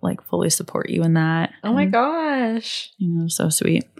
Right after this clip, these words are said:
Speaker 1: But yes, that's my goal. I don't know
Speaker 2: Mm-hmm.
Speaker 1: where I want to go to a yoga retreat. There's so many around the world.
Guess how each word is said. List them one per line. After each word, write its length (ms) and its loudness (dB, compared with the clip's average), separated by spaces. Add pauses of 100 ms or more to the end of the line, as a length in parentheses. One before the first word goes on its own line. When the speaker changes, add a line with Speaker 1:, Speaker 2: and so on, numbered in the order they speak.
(400)
Speaker 1:
But 240 0
yes, 220 2
that's 180 0
my 100 2
goal. 240 4
I 140 0
don't 160 2
know 160 2
Speaker 2:
Mm-hmm. 80 2
Speaker 1:
where 200 4
I 60 4
want 200 2
to 60 -6
go 120 2
to 100 2
a 40 0
yoga 240 2
retreat. 500 0
There's 200 0
so 360 2
many 460 2 (240)
around 420 2
the 80 2
world. 520 2